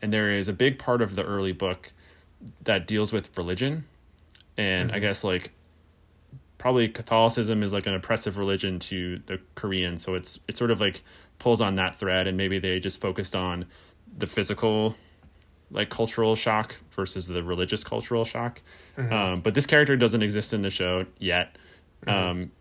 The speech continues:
Speaker 1: certainly, like, th-, his Catholicism is irrelevant in this T V show. It doesn't, religion is not, like, a focus of it at all. But in the
Speaker 2: Mm-hmm.
Speaker 1: book, it is a focus, and so it's, its absence here, I thought, was, uh,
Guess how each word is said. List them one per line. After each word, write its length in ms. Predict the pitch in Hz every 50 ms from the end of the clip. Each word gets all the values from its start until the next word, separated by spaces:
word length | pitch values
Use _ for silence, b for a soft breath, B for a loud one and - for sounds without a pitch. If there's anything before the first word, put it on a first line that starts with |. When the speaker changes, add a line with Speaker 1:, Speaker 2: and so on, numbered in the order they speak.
| _ _ _ -
Speaker 1:
certainly, 380 | - - 113 107 101 95 95 92
like, 260 | 92 90 87 - - -
th-, 120 | - -
his 200 | - 120 113 -
Catholicism 880 | - 117 107 - 104 98 98 95 92 - 101 90 101 90 90 87 87 85 b b b b b _ _ _ _ -
is 240 | 101 92 85 - - - _ _ _ -
irrelevant 520 | 113 98 92 90 92 98 90 104 104 98 - - -
in 260 | 107 101 98 95 - -
this 340 | 101 98 95 - - - - - -
T 140 | - 120 113
V 100 | 113 113
show. 300 | - - 113 117 117 113
It 220 | 107 - - -
doesn't, 380 | - 101 98 - 101 98 95 - - - - _ - -
religion 420 | 113 120 120 123 127 113 127 117
is 120 | 113 110 117
not, 260 | 117 95 98 101 - -
like, 160 | 110 98 -
a 80 | - 104
focus 340 | - - 98 - - - -
of 100 | 98 95
it 100 | 95 90
at 120 | 90 87
all. 260 | - - - - - b b b b b b b
But 200 | 107 98 95 -
in 80 | 127
the 60 | 127 110
Speaker 2:
Mm-hmm. 80 | 135 131
Speaker 1:
book, 100 | 127 -
it 60 | 113
is 300 | 107 101 92 90 - - - _ _ _ _ _ - _ _ - -
a 60 | 120 113
focus, 420 | - 87 82 87 85 85 - -
and 100 | 85 80
so 260 | - 87 82 82 82 - - b b b b b b b
it's, 240 | b 123 123 - - - - - -
its 300 | 107 95 - - - - - _ _ _ _ -
absence 380 | 117 113 110 - - 104 92 -
here, 180 | - 92 92
I 80 | 85 85
thought, 220 | - 87 85 -
was, 220 | 95 - - - - _ _ - _ _ _ _ _ -
uh, 220 | - 90 82 80